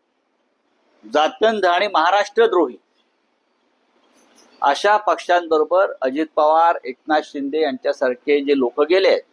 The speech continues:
ते काय फोट्या-, फार मोठ्या क्रांतिकारक महान विचारांना गेलेले नाही. भारतीय जनता पक्षाचा विचार हा काय शहीद भगतसिंग, महात्मा फुले, डॉक्टर आंबेडकरांचा विचार नाहीये. लुटा,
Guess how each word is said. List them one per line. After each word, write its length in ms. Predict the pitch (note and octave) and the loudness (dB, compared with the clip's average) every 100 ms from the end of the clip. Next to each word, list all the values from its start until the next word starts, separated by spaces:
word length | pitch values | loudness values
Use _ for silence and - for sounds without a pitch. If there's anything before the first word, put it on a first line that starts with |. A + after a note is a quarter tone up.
| _ _ _ _ _ _ _ _ - | _ _ _ _ _ _ _ _ -2
ते 100 | D#3 | -2
काय 200 | E3+ F3+ F3+ | 0 0 -2
फोट्या-, 560 | D#3+ D3+ D3 - B2+ B2+ - | -2 0 2 0 -4 -12 -4
फार 200 | D#3 F3+ | -2 0
मोठ्या 260 | E3 D#3 F3 | 0 2 0
क्रांतिकारक 760 | D#3+ C#3+ C#3+ F3+ F3 E3 E3+ E3 _ _ _ _ _ _ _ - | 0 -2 0 -2 0 2 2 0 _ _ _ _ _ _ _ -8
महान 300 | C4 D3+ F3 | -2 0 0
विचारांना 580 | E3 F3 E3+ F3 E3+ F3 | 0 0 2 4 2 0
गेलेले 340 | E3+ F3 F#3+ | 0 0 2
नाही. 160 | F3 A2 - _ _ _ _ - _ _ _ _ _ _ _ _ - - _ | 0 -2 -6 _ _ _ _ -20 _ _ _ _ _ _ _ _ -20 -20 _
भारतीय 400 | A2+ A#2 - F3 | -2 -2 2 4
जनता 260 | E3 D3 F3 | 4 2 -2
पक्षाचा 520 | - C#3+ D#3+ D#3+ E3 | 0 -4 0 0 2
विचार 340 | D#3 D3 E3 | 0 2 2
हा 80 | D3+ | 2
काय 260 | D#3 D#3+ D3 - | 2 2 0 -4
शहीद 320 | - D3 D#3 | -4 0 0
भगतसिंग, 560 | B2+ C3 D#3 - E3 D#3 | 0 0 0 0 -2 0
महात्मा 360 | C#3+ C#3+ - D3+ | 0 0 0 -2
फुले, 260 | - D#3 D#3+ | 0 0 2
डॉक्टर 300 | D3 C3 D#3 | 2 0 0
आंबेडकरांचा 640 | D3 D3+ D3+ D#3 D#3+ D#3+ | 0 0 0 0 2 2
विचार 320 | D#3+ E3+ E3 | 0 0 0
नाहीये. 300 | F3 F3 A#2 - _ _ _ _ _ _ _ _ _ _ _ _ | 0 -2 -2 -6 _ _ _ _ _ _ _ _ _ _ _ _
लुटा, 460 | B3+ C#4+ D#4 G3 F3+ | 0 2 2 2 2